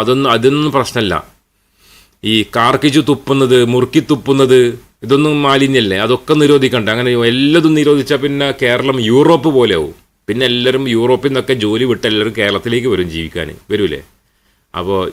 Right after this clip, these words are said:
ഇതൊക്കെ എന്ന് പറഞ്ഞാലേ ഒന്നും നടക്കാത്ത സംഗതികളാണ്. ഇത് കാലാകാലമായിട്ട് വെറുതെ, അതായത് ഈ ഉദ്യോഗസ്ഥന്മാർക്ക് എന്തെങ്കിലുമൊക്കെ ജോലി ചെയ്യുന്നുണ്ട്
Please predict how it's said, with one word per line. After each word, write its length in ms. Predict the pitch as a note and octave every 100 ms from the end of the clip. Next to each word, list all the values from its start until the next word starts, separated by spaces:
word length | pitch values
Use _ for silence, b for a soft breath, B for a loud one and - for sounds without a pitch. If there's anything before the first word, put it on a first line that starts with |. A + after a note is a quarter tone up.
| - G#2+
ഇതൊക്കെ 300 | A#2 - A#2+
എന്ന് 140 | A2
പറഞ്ഞാലേ 400 | G2 G2 F2 C2+ - -
ഒന്നും 220 | G#2+ G#2+
നടക്കാത്ത 360 | G2 F2 G2 G2
സംഗതികളാണ്. 500 | G2 F#2 F2 F2 E2
ഇത് 140 | G2+ -
കാലാകാലമായിട്ട് 640 | F#2+ F#2+ G#2 G2+ F#2+ G2 F#2
വെറുതെ, 300 | F2+ F2 G2+ B B B
അതായത് 200 | G2+ A#2+
ഈ 220 | D3 D3+ D#3+ C#3+
ഉദ്യോഗസ്ഥന്മാർക്ക് 600 | C3+ C3 C#3+ C#3+ C#3 D3
എന്തെങ്കിലുമൊക്കെ 380 | C3 C3 C3+ C#3+ C3
ജോലി 180 | C3+
ചെയ്യുന്നുണ്ട് 340 | C3+ C3 C3